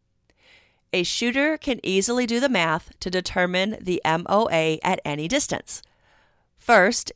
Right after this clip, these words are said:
you must know that M O A is approximately a one inch circle at one hundred yards. You take your M O A times the distance divided by one hundred. Some of these examples would be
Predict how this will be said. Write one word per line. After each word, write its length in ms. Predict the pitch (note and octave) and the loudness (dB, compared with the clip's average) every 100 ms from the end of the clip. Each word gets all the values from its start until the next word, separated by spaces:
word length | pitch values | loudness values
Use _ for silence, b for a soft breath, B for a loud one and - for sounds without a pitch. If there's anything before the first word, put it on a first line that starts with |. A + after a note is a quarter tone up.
| - | -4
you 160 | F3+ | -2
must 340 | F3 F3 - - | 2 2 0 0
know 480 | C#4 C4+ E3+ E3+ - | 4 6 6 2 0
that 260 | E3+ E3+ - | 2 2 4
M 160 | E3 | 2
O 160 | F3+ F#3+ | 4 6
A 320 | B3+ F3+ F3+ - | 6 4 2 0
is 160 | F3 F3 | 0 0
approximately 1000 | E3 A#3+ B3 - G3+ F3 - E3 D#3 E3 b b b | -2 2 0 0 -2 -2 -2 -2 -2 -6 b b b
a 140 | F3 E3 | -2 0
one 320 | D#3+ D#3+ F3+ | 2 4 4
inch 360 | F#3+ A#3+ - - | 2 -2 -4 -6
circle 680 | - A3 F3+ - E3 E3+ G3 - | -4 0 0 2 2 0 -4 -4
at 220 | E3 F3 | 0 0
one 220 | D#3+ D3+ | 0 -2
hundred 300 | E3+ D#3 E3 | -2 -4 -2
yards. 440 | - A#3 - - - _ _ _ b b b b b | 2 2 2 -6 -12 _ _ _ b b b b b
You 140 | - F3+ | -6 -2
take 300 | G3 F3+ - | 0 0 0
your 160 | B3 | 2
M 180 | F#3+ G#3 | 2 4
O 160 | C#4+ A3+ | 4 6
A 280 | E3 E3 G3 _ _ - | 4 2 -4 _ _ -14
times 420 | - F3 E3 E3 | -2 0 0 -4
the 120 | E3+ | -6
distance 720 | E3+ D4+ - D#3+ D3 F3+ - - _ _ - | -2 0 0 0 0 -4 -8 -14 _ _ -8
divided 580 | F3+ F3 E3 E3+ F#3+ F#3+ | 0 4 6 6 0 2
by 300 | E3 D#3+ E3 | 4 4 2
one 220 | E3+ E3+ | -2 -4
hundred. 360 | E3 D3+ C3 - _ _ _ _ _ _ | -4 -4 -4 -6 _ _ _ _ _ _
Some 300 | - - G3 | -8 -2 0
of 80 | G#3+ | 0
these 180 | A3+ A#3 | 0 0
examples 600 | B3 B3+ D4+ C4 F3+ F3+ | 0 0 0 2 0 0
would 160 | F#3 E3+ | -2 0
be 320 | E3+ D#3+ D#3 | 0 0 -2